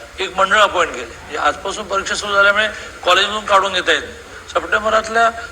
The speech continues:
तीन कॉलेज ठरणार, पाटपणाळे, डॉक्टर तात्यासाहेब नातू, अ, व्हीपीएम महर्षी, तीन कॉलेजला डिस्ट्रीब्यूट करून परीक्षा घेणार.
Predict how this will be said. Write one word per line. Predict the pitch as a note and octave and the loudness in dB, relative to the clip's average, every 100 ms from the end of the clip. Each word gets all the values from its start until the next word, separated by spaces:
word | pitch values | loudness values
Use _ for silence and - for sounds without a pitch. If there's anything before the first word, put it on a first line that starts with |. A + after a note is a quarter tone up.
| - | -4
तीन | A3 G#3+ | -4 2
कॉलेज | G#3 G#3 - | 4 4 4
ठरणार, | G3+ F3 D3 | 4 6 4
पाटपणाळे, | - E3+ F3 - F#3 G3 G3 G#3+ - - - - - | 4 2 2 0 4 6 6 2 -6 -16 -18 -16 -6
डॉक्टर | D#3 F#3 | -4 0
तात्यासाहेब | F3 E3+ F#3 F3+ F#3+ | 0 0 -2 -4 0
नातू, | F3+ F3+ - G3+ A3+ - - - - - | 2 0 -2 -10 -12 -16 -20 -20 -10 0
अ, | |
व्हीपीएम | D#3+ C#3+ D3+ F#3+ G3 | 0 0 -4 0 0
महर्षी, | F#3+ D#3+ D#3 - - - - - - | 4 4 4 -2 -10 -18 -20 -20 -8
तीन | F3+ F3+ | -6 -2
कॉलेजला | F#3 F#3+ F#3+ | 2 2 2
डिस्ट्रीब्यूट | F3+ E3+ G3 G3 F#3 | 0 -2 -2 -4 -4
करून | F#3+ | -4
परीक्षा | F3 D#3+ F3 | -4 -2 0
घेणार. | D#3 C3+ | 2 2